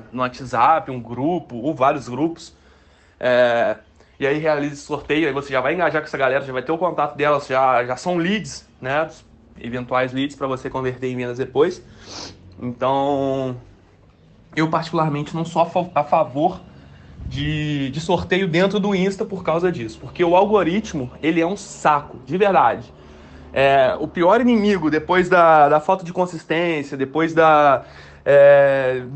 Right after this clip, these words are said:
enfim, dessa mentalidade, né, de tipo, ah, dinheiro fácil, o pior inimigo, depois disso tudo, velho, é o tal do algoritmo.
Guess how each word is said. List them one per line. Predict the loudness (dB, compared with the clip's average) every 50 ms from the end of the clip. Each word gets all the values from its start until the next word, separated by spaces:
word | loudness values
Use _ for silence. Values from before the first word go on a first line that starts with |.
| -8 -2
enfim, | 0 0 0 0 0 0 0 0 0 -2
dessa | -2 -4 -2 -2 0 0
mentalidade, | 0 0 0 0 0 2 4 4 6 6 4 2 0
né, | -2 -2 0 0 0 0 -2
de | -4 -8 -12
tipo, | -14 -14 -6 0 2 4
ah, | 4 4 4
dinheiro | 2 -2 -4 -6 -6
fácil, | -6 -2 0 2 2 2 0 -2 -6 -14 -20 -20 _ -20 _ _ _ -16
o | -12
pior | -2 2 4 4 4
inimigo, | 4 2 0 0 2 2 2 2
depois | 2 -2 -2 2 2 2 2 2
disso | -2 -6 -10
tudo, | -8 -4 -2 0 0 0 0
velho, | -2 -2 -2 -2 -4 -6 -10 -14 -18 -20 -20 -20 _ -20 -6 0
é | 2 2
o | 2
tal | 2 0 0 0
do | 0 0
algoritmo. | 0 0 0 0 -2 -4 -8 -14 -18